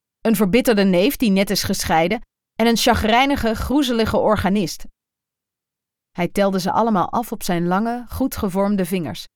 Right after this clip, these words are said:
"En dan natuurlijk de gebruikelijke kudde van verloren singles." "En in welke categorie val jij?"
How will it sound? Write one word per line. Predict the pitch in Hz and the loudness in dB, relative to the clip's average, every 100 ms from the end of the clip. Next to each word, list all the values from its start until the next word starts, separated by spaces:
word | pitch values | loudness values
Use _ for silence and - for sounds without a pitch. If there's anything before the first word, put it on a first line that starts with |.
| _ _ _ _ _ _ | _ _ _ _ _ _
"En | 220 | 2
dan | 214 220 | 4 4
natuurlijk | 226 233 220 196 | 4 2 0 0
de | 196 | -2
gebruikelijke | 208 190 185 190 190 185 - | -2 2 2 2 -2 -4 -4
kudde | 208 190 185 | -2 0 0
van | 185 170 | 0 -2
verloren | - 190 190 180 170 | -2 0 0 0 -2
singles." | - 165 151 127 - - _ _ _ _ _ _ _ _ _ _ _ _ _ _ _ _ _ _ _ _ _ | -6 -8 -8 -10 -12 -18 _ _ _ _ _ _ _ _ _ _ _ _ _ _ _ _ _ _ _ _ _
"En | 226 | -4
in | 240 233 | -2 -2
welke | 226 240 262 | -2 -2 -4
categorie | - 226 - - 240 220 | -6 -6 -8 -8 -8 -6
val | 220 220 | -4 -4
jij?" | 247 165 160 | -4 -6 -10